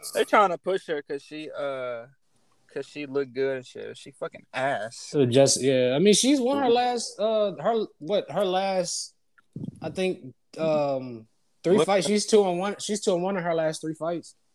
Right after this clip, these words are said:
Speaker 2: We
Speaker 1: They
Speaker 2: saw her
Speaker 1: need
Speaker 2: fight.
Speaker 1: that new big, they need that new big woman star that,
Speaker 2: <laughs>
Speaker 1: with a, with a pretty face and shit that could fight and shit.
Speaker 2: Yeah. Mm, we s-, we actually saw her fight in, uh, Saint Louis.
Speaker 1: I mean,
Speaker 2: Yes, sir.
Speaker 1: Juliana, uh, Juliana cute to me at least.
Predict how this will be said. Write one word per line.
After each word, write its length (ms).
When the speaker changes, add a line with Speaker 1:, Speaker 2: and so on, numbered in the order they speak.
Speaker 2:
We 100
Speaker 1:
They 60
Speaker 2:
saw 140
her 120
Speaker 1:
need 160
Speaker 2:
fight. 60
Speaker 1:
that 100
new 220
big, 340
they 220
need 220
that 140
new 360
big 320
woman 320
star 200
that, 420
Speaker 2:
<laughs> 80
Speaker 1:
with 100
a, 60
with 180
a 40
pretty 240
face 320
and 100
shit 240
that 140
could 120
fight 300
and 100
shit. 220
Speaker 2:
Yeah. 600
Mm, 220
we 180
s-, 180
we 160
actually 240
saw 180
her 160
fight 340
in, 120
uh, 200
Saint 240
Louis. 400
Speaker 1:
I 80
mean, 140
Speaker 2:
Yes, 80
sir. 100
Speaker 1:
Juliana, 260
uh, 500
Juliana 540
cute 240
to 100
me 180
at 80
least. 280